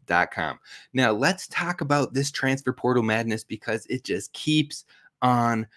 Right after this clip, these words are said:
going. And the biggest question I have heading into this portal session with having lost Ethan Kaliakmanis and Drew Vioto,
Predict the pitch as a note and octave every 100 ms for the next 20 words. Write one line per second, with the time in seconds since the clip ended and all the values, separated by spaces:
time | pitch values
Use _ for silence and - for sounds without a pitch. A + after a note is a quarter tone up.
0 | _ - B2 B2 G2+ C2 _ - - C3
1 | C3+ D#3+ G3+ - - G3 - D#3 - C#3+
2 | E3 D3+ D3+ E3 C#3+ C#3+ D3+ D3 C#3+ D3+
3 | C#3 C#3+ C#3+ - _ _ _ - - -
4 | C#3 C#3+ C#3 D3+ D#3 - A#2+ A2 A2 -
5 | D3 D3+ C#3+ B2+ C#3+ C#3+ - C3+ C#3 C3+
6 | C3 B2 A#2 A#2+ A2 A2+ - - - -
7 | D3 C#3 C#3+ C3+ B2+ G2+ G#2+ G#2+